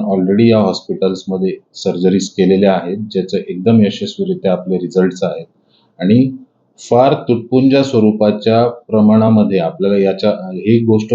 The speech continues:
खूप महत्त्वाची आहे की लोकांना वाटतं की रोबोटिक सर्जरी करणे म्हणजे आपल्याला खूप जास्त खर्च येईल, अशी कुठलीही गोष्ट नसून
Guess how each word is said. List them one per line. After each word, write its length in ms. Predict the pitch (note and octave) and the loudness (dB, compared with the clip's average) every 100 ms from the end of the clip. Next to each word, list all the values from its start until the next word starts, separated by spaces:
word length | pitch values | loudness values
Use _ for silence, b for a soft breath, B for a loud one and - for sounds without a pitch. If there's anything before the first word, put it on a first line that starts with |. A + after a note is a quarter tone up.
| A2+ | -2
खूप 200 | C3 A#2 | -2 2
महत्त्वाची 520 | G#2 G2 G2+ F#2 G2 | 2 2 0 -2 -2
आहे 280 | E2+ D#2+ G2+ | -2 -4 -8
की 240 | A2 A#2 | -4 -2
लोकांना 380 | G2+ - G#2+ G#2+ | 0 0 2 4
वाटतं 240 | A2 G#2+ | 2 0
की 80 | A2+ | -2
रोबोटिक 420 | G#2 F2+ F#2+ G#2+ | -2 -2 -4 -6
सर्जरी 380 | - G2+ F#2+ G2+ | -10 -8 -6 -6
करणे 360 | G#2+ G2+ G2 G2+ | -2 -2 0 0
म्हणजे 240 | G2 F#2+ | 0 0
आपल्याला 320 | F#2+ F#2+ G2+ | -2 0 -2
खूप 200 | G2+ G#2 F#2+ | 0 -2 -2
जास्त 280 | G2 - A2 | -2 0 -2
खर्च 300 | G#2 F2 - | -2 -6 -6
येईल, 140 | C#2 - _ b b b | -12 -14 _ b b b
अशी 260 | F2+ A#2 | -2 -2
कुठलीही 400 | A2 - A2 C3 | 0 0 4 4
गोष्ट 280 | B2+ A2 - | 4 2 2
नसून 420 | A2+ G2+ - F2 | 2 2 0 -8